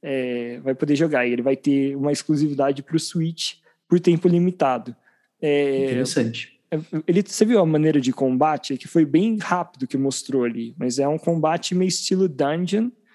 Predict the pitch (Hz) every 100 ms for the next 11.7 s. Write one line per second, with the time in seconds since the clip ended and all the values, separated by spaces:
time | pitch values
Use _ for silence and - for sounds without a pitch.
0 | _ - - _ - 143 147 143 139 139
1 | 131 127 135 143 147 139 170 226 277 233
2 | 220 196 214 175 175 180 151 190 196 208
3 | 214 - 190 185 - 165 156 175 160 151
4 | 151 226 226 _ _ _ _ - 160 165
5 | 165 165 160 160 - 180 170 180 170 -
6 | - 180 170 165 165 170 165 - 202 160
7 | 139 120 - 131 127 151 147 143 135 147
8 | 160 175 170 - 165 160 160 160 - -
9 | - 170 139 135 131 127 139 135 123 127
10 | 131 151 143 - 147 131 131 - 131 131
11 | 127 - 131 131 - - -